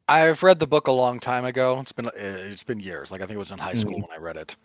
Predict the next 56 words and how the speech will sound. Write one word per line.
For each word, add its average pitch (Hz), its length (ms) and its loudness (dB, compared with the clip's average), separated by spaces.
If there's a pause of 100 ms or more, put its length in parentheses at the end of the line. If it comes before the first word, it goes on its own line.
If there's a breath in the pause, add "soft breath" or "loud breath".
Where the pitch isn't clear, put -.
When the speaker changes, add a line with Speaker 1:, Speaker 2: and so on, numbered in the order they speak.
(880 soft breath)
Speaker 1:
I 143 100 4
have 147 120 2
not 190 220 8
seen 180 240 -2
the 151 60 -2
first 135 380 0
film 127 320 0
adaptation. 104 600 -2
I 120 40 -4
know 120 180 -2
it 98 60 -2
exists, - 640 -12
and 104 220 -6
I've 117 120 -2
heard 180 160 2
good 101 120 0
Speaker 2:
Mm-hmm. 87 80 -6
Speaker 1:
things 98 200 -10
about 90 200 -6
it, 92 80 -12
so 104 120 -8
I, 98 60 -4
it's - 220 -14
one 139 100 0
of 117 60 0
those 104 100 -6
I 101 40 -4
haven't 90 160 -10
gotten 76 160 -10
around 69 160 -16
to 67 60 -20
looking 76 300 -18
at. 73 160 -12 (420)
Um, 104 380 -6 (1600 loud breath)
<sighs> - 0 - (1900 loud breath)
I 196 40 -6
don't 247 100 8
think 240 140 6
we 202 80 2
need 185 120 2
to 165 60 -6
go 160 80 4
through 143 140 -2
the 117 80 -6
plot 104 340 0
of 107 100 -6
this 117 180 -6
movie 123 260 -2
all 117 160 4
that 123 160 0
much. 127 280 -2
Like, 123 140 -4
l-, 135 120 -14
here's 156 440 0
the 110 100 -2
plot, 85 600 -2